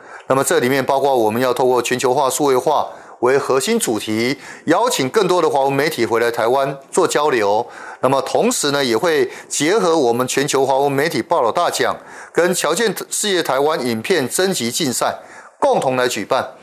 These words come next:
所以一方面呢，我们把这样的一个盛会变得是一个台湾媒体自由、一个蓬勃发展的一个自-，一个价值的一个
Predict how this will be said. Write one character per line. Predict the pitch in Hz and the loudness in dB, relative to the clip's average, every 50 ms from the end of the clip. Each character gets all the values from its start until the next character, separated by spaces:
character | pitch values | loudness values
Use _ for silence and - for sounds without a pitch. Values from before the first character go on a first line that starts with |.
| - - - - - | -20 -20 -20 -12 -4
所 | - - 175 | 0 2 2
以 | 202 240 | 4 4
一 | 247 | 2
方 | 269 254 247 | 2 2 2
面 | 254 254 226 190 | 2 2 2 2
呢， | 185 175 | 2 2
我 | 143 131 127 | 2 2 2
们 | 139 156 165 | 2 0 0
把 | 156 156 127 120 | 0 0 0 0
这 | - - - | 0 0 0
样 | 190 | 0
的 | 165 | 0
一 | 156 | 0
个 | 156 | 0
盛 | - - 240 202 170 | 0 0 0 0 2
会 | 185 175 139 113 - - - - - - | 2 2 0 0 -2 -8 -18 -20 -6 -2
变 | - 262 240 | 0 2 2
得 | 202 202 | 2 0
是 | 196 - 240 | 0 0 0
一 | |
个 | 208 190 | 0 0
台 | 196 - - 131 151 | 0 0 -2 0 0
湾 | 175 175 185 190 190 | 2 2 2 0 0
媒 | 180 143 131 131 151 196 247 | -2 -2 -2 -2 0 0 -2
体 | - 165 139 | -2 -4 -6
自 | 117 - - - 254 233 170 | -6 -6 -4 -4 -2 0 2
由、 | 147 135 123 123 135 147 160 156 - - - - - - | 2 2 2 4 2 2 0 -2 -4 -12 -18 -18 -4 0
一 | 151 180 | 2 2
个 | 180 180 | 2 2
蓬 | 175 - 170 185 | 0 0 -2 0
勃 | 185 185 185 | 2 0 0
发 | 185 202 214 220 226 | 0 0 0 0 0
展 | - 180 135 123 | 0 -2 -2 0
的 | 135 | 0
一 | 143 | -2
个 | 147 143 | -2 -2
自-， | - - - 233 214 175 165 - - - - | -2 -4 -4 -2 -2 -2 -4 -6 -10 -6 -2
一 | 185 | 0
个 | 175 175 | 2 2
价 | 175 175 - 277 285 254 208 165 | 0 0 -2 0 0 2 2 0
值 | 139 - - 120 120 | 0 -2 -2 -2 0
的 | 120 131 123 | 0 2 0
一 | 120 131 | 2 2
个 | 127 123 123 | 2 2 2